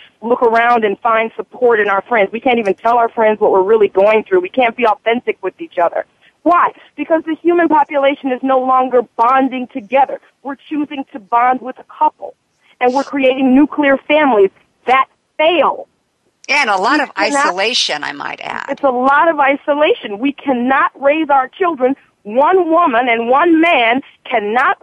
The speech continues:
Speaker 1: raise three children. I have three children. Without the support of my friends and my family, and I really need to have even more deep bonds with more men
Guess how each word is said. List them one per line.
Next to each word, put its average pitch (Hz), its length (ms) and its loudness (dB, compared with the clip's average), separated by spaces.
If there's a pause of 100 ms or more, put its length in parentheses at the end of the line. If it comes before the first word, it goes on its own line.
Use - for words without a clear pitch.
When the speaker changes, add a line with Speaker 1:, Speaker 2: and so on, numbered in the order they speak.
Speaker 1:
raise 254 300 2 (100)
three 269 260 -8
children. 277 500 -2
I 254 140 2
have 302 360 2 (100)
three 226 200 -16
children. 180 520 -14 (320)
Without 262 380 -2
the 330 120 -8
support 285 380 0
of 285 140 -2
my 214 200 0 (120)
friends 269 480 0 (280)
and 240 140 2
my 233 240 2
family, 285 500 4
and 240 120 0
I 233 100 2
really 302 320 2
need 285 220 4
to 285 80 0
have 262 180 0
even 269 220 0
more 285 260 2
deep 294 340 -2
bonds 277 400 2
with 233 140 -8
more 285 260 0
men 277 540 2